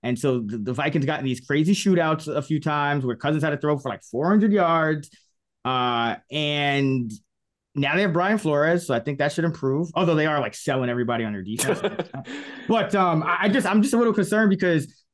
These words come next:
Speaker 1: I, I s-, like, Cousins had three top five finishes last year. They all came against bad defenses. Uh,
Speaker 2: Mm-hmm.
Speaker 1: in, in,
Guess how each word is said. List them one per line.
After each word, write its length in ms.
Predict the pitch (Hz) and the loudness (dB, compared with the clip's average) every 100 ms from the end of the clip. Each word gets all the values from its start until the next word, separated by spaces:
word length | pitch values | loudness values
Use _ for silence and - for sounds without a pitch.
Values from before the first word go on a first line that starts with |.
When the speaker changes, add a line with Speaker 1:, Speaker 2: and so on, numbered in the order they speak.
| _ _ _ _ | _ _ _ _
Speaker 1:
I, 60 | 151 | -6
I 100 | 151 | -4
s-, 220 | 156 - | -6 -4
like, 200 | 175 165 | -4 -2
Cousins 380 | - 233 240 214 | 0 2 4 4
had 220 | 196 165 | 2 0
three 240 | 170 208 226 | 2 4 4
top 240 | 226 208 | 2 -2
five 220 | 196 180 | -2 0
finishes 320 | 180 160 143 | 0 0 0
last 280 | 135 127 117 | -2 -2 -2
year. 200 | 131 110 107 _ _ _ _ - | -2 -2 -6 _ _ _ _ -2
They 100 | 165 | 2
all 160 | 208 | 2
came 500 | 220 202 196 190 190 - | 2 2 4 2 0 -2
against 240 | 160 147 | -2 0
bad 240 | 147 165 143 | 0 0 2
defenses. 680 | 156 131 110 - 53 - _ _ _ - | 2 2 -2 -6 -14 -20 _ _ _ -6
Uh, 260 | 160 151 | -2 -2
Speaker 2:
Mm-hmm. 140 | 151 117 | -4 0
Speaker 1:
in, 160 | 185 196 | 2 2
in, 140 | 190 | 2